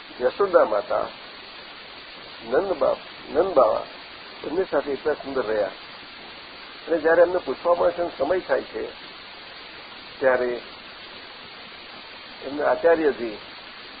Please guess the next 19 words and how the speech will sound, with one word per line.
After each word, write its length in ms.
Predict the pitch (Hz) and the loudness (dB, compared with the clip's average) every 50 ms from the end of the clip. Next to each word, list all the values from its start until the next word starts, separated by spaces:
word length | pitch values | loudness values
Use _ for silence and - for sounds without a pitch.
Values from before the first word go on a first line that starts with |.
| - - | -10 -6
અને 120 | 135 147 - | -6 -4 0
સાદીપનીજી 680 | - 139 156 151 160 156 - 156 151 151 147 139 143 | 0 0 2 2 -2 0 0 0 2 0 -2 -2 0
એમને 240 | 143 135 135 139 135 | 0 0 0 0 -4
સમજાવે 500 | 107 - 113 117 113 131 143 135 120 107 | -4 -6 -6 0 4 6 6 6 4 2
છે 220 | 98 - - 104 - - - - - - - - - | -2 -6 -8 -10 -10 -10 -12 -16 -16 -16 -16 -14 -6
કે 80 | - 135 | 0 2
હવે 120 | 139 151 | 2 2
મોટા 360 | 160 139 113 101 - - 147 151 | 2 0 -4 -4 -2 0 0 0
થયા, 260 | - - 147 151 139 | 2 2 2 2 2
સમજદાર 460 | - - 101 110 139 131 - 139 131 | 0 -4 -6 -6 -6 -2 0 -2 -2
થયા, 360 | - - 131 131 131 127 117 | 0 2 2 2 2 2 2
આવું 180 | 113 117 127 127 | 0 0 -2 -4
છે, 140 | - - - | -6 -6 -2
આમ 180 | 113 113 127 | -2 -2 -4
છે, 160 | 123 - 131 | -4 -8 -10
તેમ 260 | 117 - - 120 123 123 | -8 -6 -6 -8 -8 -8
છે. 180 | - - - - - - - - - - - - - - - - - - - - - - - - - - - - - - - | -10 -12 -12 -12 -12 -12 -14 -14 -14 -16 -16 -16 -16 -16 -16 -16 -16 -16 -16 -16 -16 -16 -16 -16 -16 -16 -16 -16 -10 -2 0
છતાં 340 | 135 139 - 190 190 196 185 - - - - - - - - - - - - - - - - - - - - - - - - - - - - - - | 2 6 8 8 8 8 6 2 -6 -14 -16 -16 -16 -16 -16 -16 -16 -16 -16 -16 -16 -16 -16 -16 -16 -16 -16 -16 -16 -16 -16 -16 -16 -16 -14 -6 4
રાધાની 680 | 113 127 135 135 131 151 180 196 208 202 202 202 - | 8 8 10 10 10 10 10 10 10 6 2 2 -2